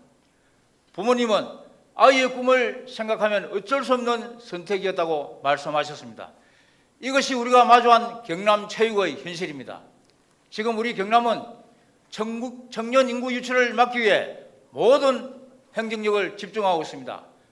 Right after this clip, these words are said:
하지만 정작 전에 있는 우리 아이들의 꿈을 찾아 경남을 떠나는 현실은 외면하고 있습니다. 현재 서울, 부산 등 열두 개 시도는 이미 체육중학교를 운영 중이며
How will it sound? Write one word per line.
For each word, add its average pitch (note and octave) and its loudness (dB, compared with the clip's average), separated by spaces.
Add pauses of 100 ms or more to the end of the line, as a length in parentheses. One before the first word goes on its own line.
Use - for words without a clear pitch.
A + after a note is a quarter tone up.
(220)
하지만 A3 2
정작 A3+ 0 (260)
전에 B3 4
있는 B3 0
우리 B3 -2
아이들의 B3+ 2
꿈을 C4 -4
찾아 G3+ 2 (300)
경남을 G3+ 0
떠나는 G3+ 0
현실은 G3+ -2 (500)
외면하고 F#3 2
있습니다. C#3 -12 (360)
현재 G3+ -2 (360)
서울, A3+ 4
부산 B3 0
등 - 2 (340)
열두 A#3+ 2
개 B3 4
시도는 B3 0
이미 G#3 -8
체육중학교를 A3 0 (120)
운영 G#3+ -8
중이며 E3+ -6